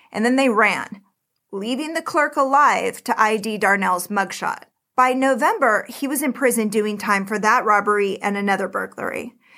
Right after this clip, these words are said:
Though he was questioned and asked to take a polygraph about the murders when they picked him up in Tyler. This was common at the time.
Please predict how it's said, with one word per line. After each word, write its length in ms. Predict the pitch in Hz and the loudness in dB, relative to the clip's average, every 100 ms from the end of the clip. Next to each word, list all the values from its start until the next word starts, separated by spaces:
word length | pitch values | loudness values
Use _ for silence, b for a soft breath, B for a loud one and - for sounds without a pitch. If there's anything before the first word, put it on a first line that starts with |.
| b | b
Though 80 | 233 | -6
he 140 | 254 277 | -4 -2
was 140 | 262 | -2
questioned 720 | - 427 453 247 220 294 - - _ - | 2 0 0 -2 0 -2 -8 -18 _ -2
and 120 | 240 | 0
asked 280 | - 220 - | 2 0 -2
to 80 | 226 | -4
take 180 | 254 - | -2 -2
a 60 | |
polygraph 540 | - 214 196 196 196 202 | 2 2 4 2 0 2
about 240 | 190 196 | 0 0
the 60 | 208 | 0
murders 460 | 180 175 202 196 | 0 0 -2 -4
when 120 | 208 | -4
they 100 | 208 | -2
picked 260 | 208 208 - | -2 -4 -4
him 120 | 190 | -4
up 120 | 175 | -4
in 140 | 202 196 | -4 -6
Tyler. 500 | - 285 208 120 - | 0 2 2 -2 -4
This 160 | 254 269 | -2 0
was 160 | 359 349 | -2 -4
common 520 | - 311 226 76 - - | 0 0 0 -4 -6 -4
at 120 | 208 | -4
the 80 | 214 | -2
time. 380 | 220 147 - | 0 -2 -4